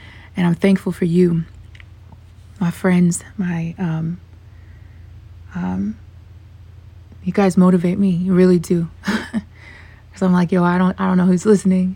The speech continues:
and it's all good. It's okay," you know, but I just, I'm grateful. I truly am.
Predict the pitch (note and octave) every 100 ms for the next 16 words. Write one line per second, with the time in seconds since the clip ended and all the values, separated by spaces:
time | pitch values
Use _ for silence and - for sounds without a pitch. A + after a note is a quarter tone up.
0 | - F#3+ F3+ F#3+ F#3 E3+ F#3 F#3+ F3+ F#3
1 | E3+ F#3+ F#3 F3+ - - - - - F#3+
2 | F3+ F3 F#3+ - F3+ E3+ F#3 E3+ F3+ D#3+
3 | - - - F3 E3+ F#3+ G3 - F3 E3
4 | - - - - - - - - - -
5 | - - - G3 F3+ F#3+ F3+ E3+ F3